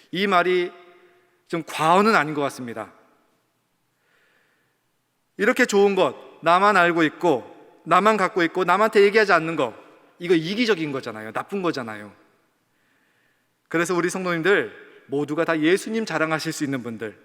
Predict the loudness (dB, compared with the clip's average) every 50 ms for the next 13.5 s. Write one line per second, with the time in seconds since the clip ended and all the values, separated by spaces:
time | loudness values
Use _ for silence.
0 | _ _ -12 -10 -4 0 2 4 4 2 0 -6 -18 -20 -20 -6 -2 0 2 2
1 | 2 2 0 -2 -4 -2 -2 0 2 2 2 2 0 0 0 -2 -2 -4 -4 -10
2 | -16 -20 -20 _ _ _ -20 _ _ _ -10 -4 0 2 2 2 0 -2 -6 -10
3 | -14 -10 -8 -6 -4 -2 0 0 0 0 -2 -2 -2 -2 -4 -4 -8 -14 -20 -20
4 | -20 _ _ _ _ _ _ -8 -6 -6 -6 -6 -6 -6 -4 -4 -4 -4 -4 -4
5 | -6 -6 -6 -6 -2 0 2 2 2 0 -4 -6 -8 -10 -12 -14 -16 -20 _ _
6 | _ _ _ _ _ _ _ _ _ _ _ _ _ _ _ _ _ _ _ _
7 | _ _ _ _ _ _ _ _ _ _ -20 -20 -20 -20 -20 -20 -20 _ _ _
8 | _ _ _ _ _ 0 2 4 4 6 6 6 6 4 4 2 -2 -4 -4 -4
9 | -6 -6 -2 0 0 2 2 2 2 2 0 -2 -2 -2 -4 -2 -2 -2 0 0
10 | 0 0 0 -2 -4 -4 -6 -6 -6 -4 -4 -4 -2 -4 -4 -2 -2 -2 0 0
11 | 0 -2 -2 0 2 2 2 4 2 2 0 0 -2 -4 -4 -4 -4 -4 -4 -2
12 | -2 -2 -2 -4 -8 -6 -4 0 4 4 4 4 2 0 -2 0 0 0 0 2
13 | 0 -2 -2 -2 -2 -2 -2 -4 -6